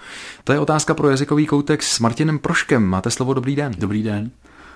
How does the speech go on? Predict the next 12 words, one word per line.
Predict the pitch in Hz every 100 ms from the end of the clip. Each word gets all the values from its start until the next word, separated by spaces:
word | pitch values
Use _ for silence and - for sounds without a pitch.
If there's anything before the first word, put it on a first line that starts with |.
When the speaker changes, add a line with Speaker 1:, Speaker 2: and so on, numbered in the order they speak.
| _
Speaker 2:
Podle | 151 185 143
českého | - 131 - 165 165 120
etymologického | 120 147 151 143 139 - 147 156
slovníku | - 113 120 127 135 123
skutečně | - 131 139 156 - 113
vychází | 104 - 135 123 123
slovo | - 123 131
poprava | - 110 110 104 101 113 -
ze | 107 104
staročeského | - 113 120 120 - 131 120 120
slovesa | 110 110 117 131
popraviti, | - 95 - 107 98 92 - 98